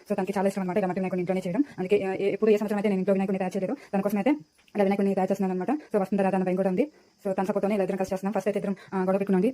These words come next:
తిట్టుకున్నాం అనమాట. So నేను వినాయకుడిని చేస్తానంటే నేను వినాయకుడిని చేస్తానని. So ఈ గొడవలు ఏమీ లేకుండా ఇద్దరం కలిసి అయితే వినాయకుడిని చేస్తున్నాం.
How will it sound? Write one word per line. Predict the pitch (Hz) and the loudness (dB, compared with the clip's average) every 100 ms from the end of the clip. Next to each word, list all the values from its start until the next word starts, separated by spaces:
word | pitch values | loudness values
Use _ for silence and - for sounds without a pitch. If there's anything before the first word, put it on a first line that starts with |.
| - | -2
తిట్టుకున్నాం | 196 214 190 | -4 0 0
అనమాట. | 180 226 269 - | 0 -4 -8 -4
So | 202 185 190 | -2 -2 -2
నేను | 190 196 | 0 0
వినాయకుడిని | 190 190 202 | 0 0 0
చేస్తానంటే | 190 185 190 | 0 0 2
నేను | 185 | 2
వినాయకుడిని | 185 190 | 2 0
చేస్తానని. | 185 190 185 330 - - | -2 -2 0 -2 -2 -2
So | |
ఈ | 208 190 | 2 4
గొడవలు | 202 | 2
ఏమీ | 202 | 2
లేకుండా | 185 190 | 2 0
ఇద్దరం | 226 196 | 0 -2
కలిసి | 196 185 | -2 0
అయితే | 196 | 0
వినాయకుడిని | 190 190 196 | 2 2 0
చేస్తున్నాం. | 185 196 | 0 -2